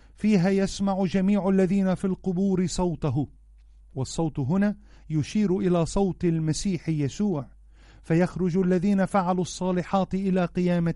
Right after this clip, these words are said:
الحياة، والذين عملوا السيئات إلى قيامة الدينونة.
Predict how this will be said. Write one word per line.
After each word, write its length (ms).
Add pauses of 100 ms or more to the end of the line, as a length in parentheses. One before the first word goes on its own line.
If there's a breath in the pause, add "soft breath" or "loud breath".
الحياة، 600 (560 soft breath)
والذين 480
عملوا 420
السيئات 720
إلى 320
قيامة 580
الدينونة. 760